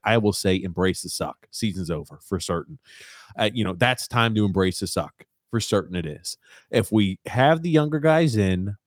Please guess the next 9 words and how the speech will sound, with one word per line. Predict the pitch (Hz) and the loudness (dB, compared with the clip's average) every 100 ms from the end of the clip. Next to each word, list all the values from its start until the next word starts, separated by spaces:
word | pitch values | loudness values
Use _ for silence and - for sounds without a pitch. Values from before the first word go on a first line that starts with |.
| _ - | _ 0
I, | 110 | 2
you | 117 113 | 2 0
know, | 95 90 - | 0 -2 -4
I, | - _ _ _ _ _ _ _ _ _ _ _ _ 113 | -14 _ _ _ _ _ _ _ _ _ _ _ _ -4
I'd | 123 | 0
say | - | 0
they | 202 202 | 2 4
perform | 151 - 175 131 | 4 2 2 2
better | 95 156 302 202 | 2 4 4 0